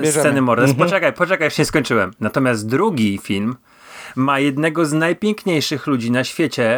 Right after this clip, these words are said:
Speaker 2: e, który, który się nazywa Brad Pitt i jest ch-, slasherem, e, takim pełną gębą.
Speaker 3: Kalifornia.
Speaker 2: I nie,
Speaker 1: <laughs>
Speaker 2: absolutnie.
Speaker 1: To jest ten o szkole
Speaker 2: I jest
Speaker 1: taki, nie?
Speaker 2: zabawny.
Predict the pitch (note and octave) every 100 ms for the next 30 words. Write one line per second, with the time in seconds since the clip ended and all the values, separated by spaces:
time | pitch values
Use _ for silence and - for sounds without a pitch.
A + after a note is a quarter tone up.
0 | C3+ - B2+ B2 B2 B2 B2 - - -
1 | D#3+ C#3+ C3+ C3 - - C3+ C3 C3+ B2+
2 | B2 C#3+ C3 C3+ C3 C3 - - - -
3 | B2 C#3+ D3+ - - C3+ G2 - - _
4 | _ - B2+ B2+ C3 C3+ B2+ C3 - -
5 | - - - - - - F#3 - - D3+
6 | D3+ - D#3 C#3 D#3+ G3 G#3+ _ _ _
7 | _ A#2+ A#2 A#2 A2+ B2 - C3+ - D#3
8 | D#3+ E3+ D3 C3 A#2+ C#3 E3 F#3 - D3
9 | C3+ C3 G#2 E2 C#3 C3+ C3+ C#3 C3+ C#3
10 | - _ _ _ _ _ _ _ B2 C3+
11 | B2 A#2 G#2+ G2 F#2 F3+ E3 - B2 -
12 | C#4 A3+ G3+ A3 G#3 - A#3 A3+ E3 E3+
13 | F#3 D#3 F3+ E3+ E3 - A2+ G2+